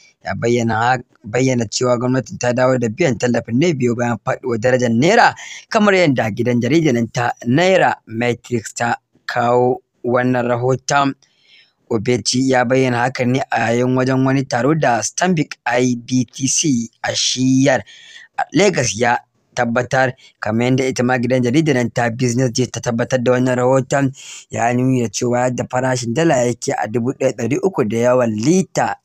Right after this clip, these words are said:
miliyan arba'in ake amfani da ita kowace rana a Najeriya. Tallafin man fetur ɗin ya, yana kai naira ɗari huɗu zuwa naira ɗari biyar kan kowace lita,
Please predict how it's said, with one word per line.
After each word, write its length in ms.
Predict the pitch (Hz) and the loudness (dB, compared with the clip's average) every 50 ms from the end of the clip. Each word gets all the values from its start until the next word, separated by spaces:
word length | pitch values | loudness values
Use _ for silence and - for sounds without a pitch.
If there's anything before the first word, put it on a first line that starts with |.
| _ | _
miliyan 520 | - 113 110 110 107 110 123 127 123 120 - _ _ - | -8 -6 -4 -4 -2 0 0 0 0 -2 -4 _ _ -6
arba'in 840 | 127 113 110 107 117 113 135 - _ _ - - 143 156 160 160 160 _ _ _ _ - - - - - _ - | -4 -4 -4 -6 -6 -8 -8 -8 _ _ -6 -2 0 0 0 0 -2 _ _ _ _ -20 -20 -20 -20 -14 _ -6
ake 240 | - - - - - - | -6 -6 -4 -6 -6 -4
amfani 460 | - 113 107 - 127 131 156 175 165 | -6 -6 -4 -2 0 2 2 2 2
da 80 | 135 | 2
ita 180 | 123 120 - 123 | 0 -2 -4 -8
kowace 460 | - - - 127 123 120 117 - 117 | -8 -4 -2 0 0 0 -2 -2 -2
rana 260 | 117 120 123 131 127 - | -2 -2 -2 -2 -4 -4
a 80 | - | -4
Najeriya. 680 | 120 120 117 113 117 123 123 117 123 135 143 131 127 131 - - - - _ - | -4 -4 -2 -2 -2 -2 -2 0 0 0 0 0 -2 -4 -8 -18 -20 -20 _ -8
Tallafin 380 | - 117 123 127 127 - - 127 | -4 -2 -2 -2 -2 -2 -2 -2
man 140 | 131 123 107 | -2 -2 -2
fetur 220 | 127 127 127 - - | -4 -6 -8 -8 -6
ɗin 180 | 143 123 123 | -4 -4 -2
ya, 400 | 123 127 127 131 131 131 135 - - - | 0 0 0 0 0 0 0 -2 -4 -4
yana 360 | 294 135 139 143 143 131 120 - - | -2 -2 0 0 0 0 -2 -4 -4
kai 400 | - 135 131 131 135 147 - _ _ _ _ _ - | -4 0 0 0 0 0 -4 _ _ _ _ _ -4
naira 460 | 127 123 143 160 170 165 151 135 - - | -2 0 2 2 2 2 0 0 -2 -2
ɗari 180 | 123 107 110 | -4 -2 -2
huɗu 300 | 113 120 127 - - 131 120 | 0 -2 -2 -2 -2 -2 0
zuwa 240 | 127 135 127 120 120 | 0 2 2 2 2
naira 320 | 135 160 170 160 143 - - | 2 2 2 0 -2 -4 -4
ɗari 240 | 117 104 113 120 113 101 | -4 -2 -2 -2 -2 -2
biyar 280 | - 117 120 117 120 | -2 0 0 0 -2
kan 180 | 117 - 120 113 - | -4 -6 -8 -8 -4
kowace 360 | - 170 160 131 113 - 104 | -2 0 0 0 -2 -4 -4
lita, 440 | 110 120 113 - - 131 123 120 | -4 -4 -4 -4 -2 -2 -2 -2